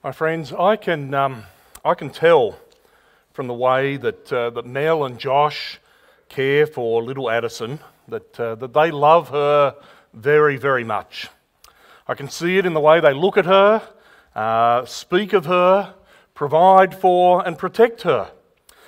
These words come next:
even in the way they've had her baptised here today. And the same goes for Remy. They love their little children. They treasure them.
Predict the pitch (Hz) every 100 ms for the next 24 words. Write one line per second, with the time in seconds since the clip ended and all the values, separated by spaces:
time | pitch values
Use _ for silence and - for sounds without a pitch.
0 | - 185 220 233 226 208 165 151 147 143
1 | 135 127 120 - _ _ - 139 135 113
2 | 131 131 - 113 104 101 98 - 113 110
3 | 113 104 95 85 _ _ _ _ _ _
4 | _ _ _ _ 214 196 147 160 143 151
5 | 156 151 170 208 226 123 - _ _ _
6 | _ _ 226 226 226 247 233 147 - -
7 | _ _ _ _ _ - 151 151 139 -
8 | 143 127 104 101 90 87 _ _ 143 147
9 | - 170 170 143 107 90